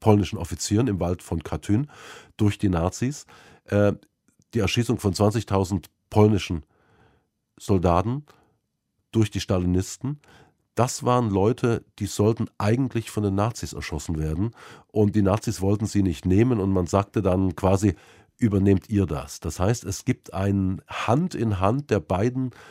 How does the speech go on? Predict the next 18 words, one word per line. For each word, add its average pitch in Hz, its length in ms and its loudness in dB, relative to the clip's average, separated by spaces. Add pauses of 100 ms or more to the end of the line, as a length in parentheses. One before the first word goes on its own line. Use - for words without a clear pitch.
(160)
Regime. 117 520 2
Und 95 160 -2
Claudia 101 580 2
Weber 110 240 2
beschreibt - 540 -2
das 117 160 -4
auch 107 280 -4 (460)
mit 110 320 2
Absicht - 480 -2
als 104 160 -2
eine 107 180 -2
Verknüpfungsgeschichte. - 1200 -6
Sie 76 120 -8
sagt, 104 320 -4
wir 110 80 0
müssen 113 220 -2
uns 107 200 -4
davon 98 440 0